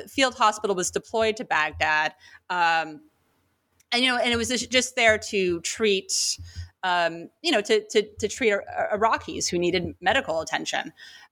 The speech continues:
Um, and as it was explained to me, um, you know, the Saudis, you know, were very proud of them, of themselves for doing this. They were taking on risk. Um, they, uh, you know, they, they, they were engaged. Um,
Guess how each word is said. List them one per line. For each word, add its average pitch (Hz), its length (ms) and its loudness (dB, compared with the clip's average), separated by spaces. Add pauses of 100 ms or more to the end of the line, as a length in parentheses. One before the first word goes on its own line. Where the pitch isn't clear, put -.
Um, 185 400 0 (300)
and 202 480 -2 (280)
as 196 200 2
it 202 60 2
was 185 120 -4
explained 190 400 2
to 202 80 -6
me, 196 440 2 (380)
um, 202 400 0
you 349 120 2
know, 302 80 6
the 247 100 -2
Saudis, 262 680 0 (1700)
you 233 60 -2
know, 247 60 0
were 247 140 0
very 262 220 0
proud 269 260 0
of 330 80 -2
them, 180 240 -12
of 180 100 2
themselves 185 400 2
for 208 100 -2
doing 262 260 0
this. 165 180 -6
They 175 100 2
were 170 80 2
taking 185 320 -4
on 185 180 0
risk. 175 600 0 (440)
Um, 170 680 -2
they, 170 680 0
uh, 165 580 0
you 269 80 -2
know, 208 80 0
they, 208 140 2
they, 208 200 0
they 202 280 -2
were 185 160 0
engaged. 170 800 -2 (360)
Um, 165 580 -2